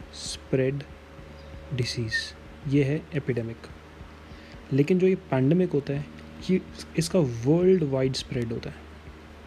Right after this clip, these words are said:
अगर वर्ल्ड वाइड spread है तो इसका example सबसे बढ़िया जो आजकल हमें बहुत परेशान किए हुए है corona, समझ गए? इस question का answer endemic था।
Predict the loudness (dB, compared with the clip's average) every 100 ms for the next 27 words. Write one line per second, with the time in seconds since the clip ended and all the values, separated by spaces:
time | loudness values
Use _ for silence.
0 | -18 -18 -16 -16 -16 -16 -16 -16 -16 -16
1 | -16 -4 2 4 6 6 6 4 2 4
2 | 4 4 0 -4 -2 0 0 0 0 -2
3 | 0 -2 0 2 2 4 2 0 -6 -4
4 | 0 0 0 -2 0 0 2 2 0 -2
5 | -4 -2 0 0 0 0 -4 -8 -12 -18
6 | -10 -2 0 2 -2 -6 -14 -18 -18 -20
7 | -20 -20 -18 -18 0 4 4 2 -4 -16
8 | -18 -18 -18 -18 0 2 4 4 4 4
9 | 4 0 2 4 4 2 -2